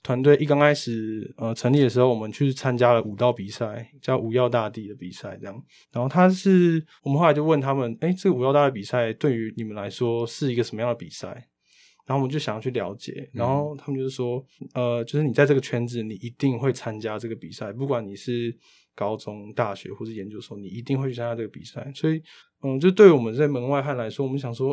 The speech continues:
Speaker 1: ，“诶，我们为什么要参加这个东西？”然后我们后来就是去问他们，去了解他们之后再说，“诶，这个比赛算很大的比赛这样子。”所以我们就是在一起创作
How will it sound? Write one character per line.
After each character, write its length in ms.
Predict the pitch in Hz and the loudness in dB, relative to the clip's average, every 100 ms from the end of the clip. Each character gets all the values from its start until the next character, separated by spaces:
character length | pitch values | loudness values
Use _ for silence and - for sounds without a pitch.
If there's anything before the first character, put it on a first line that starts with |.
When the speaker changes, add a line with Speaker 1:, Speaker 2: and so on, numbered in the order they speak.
| 147 | -2
Speaker 1:
，“诶， 100 | 175 | -2
我 120 | 156 | -4
们 180 | 113 110 117 _ _ | -6 -8 -16 _ _
为 120 | - 165 | -10 -8
什 80 | |
么 60 | 113 | -8
要 40 | |
参 160 | 110 123 | -8 -6
加 140 | 120 | -6
这 100 | 113 | -6
个 80 | 110 | -8
东 180 | 98 101 | -10 -14
西？” 220 | 113 - 123 - - | -16 -18 -20 -16 -6
然 100 | 117 | 0
后 300 | 135 139 127 | 4 4 2
我 100 | 117 | -2
们 100 | 123 | -2
后 140 | 139 | 2
来 100 | 156 | 2
就 140 | 127 135 | 4 0
是 80 | 143 | -2
去 160 | - | -2
问 260 | 147 139 117 | 2 2 2
他 140 | 117 | -6
们， 180 | 120 107 | -8 -10
去 320 | - 135 123 110 | -6 -4 -4 -4
了 160 | 113 120 | -2 0
解 160 | 120 | -2
他 80 | 110 | -4
们 320 | 120 113 104 | -6 -8 -12
之 160 | 104 117 | -10 -8
后 100 | 117 | -6
再 120 | 117 | -8
说 180 | 117 120 - | -8 -8 -2
，“诶， 160 | 139 - _ | -2 -2 _
这 120 | 160 | 0
个 180 | 151 123 | 2 2
比 100 | 135 _ _ | -2 _ _
赛 280 | - 110 107 | -10 -10 -8
算 260 | - 131 120 117 135 - | -6 -6 -6 -12 -16 -20
很 280 | - 107 101 | -16 -14 -4
大 200 | 120 110 | -2 -2
的 60 | |
比 160 | 104 85 | -6 -14
赛 240 | - - - | -16 -16 -14
这 80 | |
样 160 | 92 - | -16 -18
子。” 80 | - _ | -20 _
所 160 | - 175 | 0 8
以 60 | 202 | 8
我 80 | |
们 260 | 180 127 113 | 8 4 0
就 140 | 117 | -2
是 560 | 143 156 147 131 123 120 | -4 -2 -2 -2 -4 -4
在 200 | 127 143 | 0 0
一 60 | 139 | 0
起 160 | - | -4
创 300 | 107 139 117 | -6 -4 -2
作 280 | 110 117 110 | -2 -4 -4